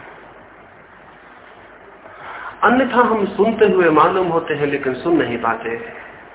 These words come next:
अन्यथा हमारे हृदय पर विचार जाते हुए मालूम पड़ते हैं लेकिन पहुंच नहीं पाते और उनमें कभी अंकुरण नहीं होता है।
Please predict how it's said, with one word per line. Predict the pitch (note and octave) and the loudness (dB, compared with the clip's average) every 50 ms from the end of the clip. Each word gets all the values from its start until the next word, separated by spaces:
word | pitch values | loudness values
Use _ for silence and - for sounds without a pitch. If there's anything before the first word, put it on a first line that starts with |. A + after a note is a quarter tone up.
| - - - - - - - - - - - - - - - - - - - - - - - | -20 -20 -20 -20 -20 -20 -20 -20 -20 -20 -20 -20 -20 -18 -16 -14 -12 -10 -10 -10 -10 0 2
अन्यथा | F#3 G#3+ A#3+ C4 B3+ A#3+ A#3 | 4 4 4 4 2 2 2
हमारे | A#3 - G3 G3 G3+ G3+ F#3+ F3+ | 2 4 4 4 4 4 4 2
हृदय | E3 D#3+ F3 F3+ F#3 G3+ | 0 -2 -2 0 0 -2
पर | G3 G3 E3+ D#3 D#3 | -2 -2 -2 -4 -2
विचार | C#3 D3 D3 - E3+ D#3+ D#3+ D3 C3+ - | -2 -2 -2 -2 -2 -2 -2 -2 -2 0
जाते | C#3 C3+ C#3+ - - | 0 0 0 0 -2
हुए | E3 D#3 D#3 D3+ | -4 0 0 0
मालूम | C#3 C3 C3 C#3 D#3 D#3+ D#3 D#3+ | 2 4 2 2 2 2 0 -2
पड़ते | D#3 D3+ C#3+ D3 - D#3 | -2 -4 -6 -4 -6 -6
हैं | D3 D3 | -4 -4
लेकिन | D3 D3+ D3 D3 D3 C#3+ | -4 -4 -4 -4 -4 -4
पहुंच | C#3 - D#3+ E3 E3+ - - | -2 0 -2 -2 -2 -4 -4
नहीं | C3+ A#2 A2+ | -4 -4 -2
पाते | - A2 A2+ A2+ - B2+ C3 | -2 -2 -4 -4 -6 -6 -6
और | C3+ C#3+ | -4 -2
उनमें | D#3 D#3 D3+ D3+ | -2 -2 -2 0
कभी | C#3+ D#3+ D3+ D#3 D#3 | -2 -2 0 0 -2
अंकुरण | D3 - D#3+ E3+ E3+ D#3+ D3 C3+ B2+ | -2 0 -2 -2 -2 -2 -2 -2 -2
नहीं | B2+ C3 C#3+ C#3 | -2 -2 -4 -4
होता | B2 A#2 G#2+ - A2+ | -6 -10 -10 -10 -12
है। | A2 - - - | -12 -14 -16 -18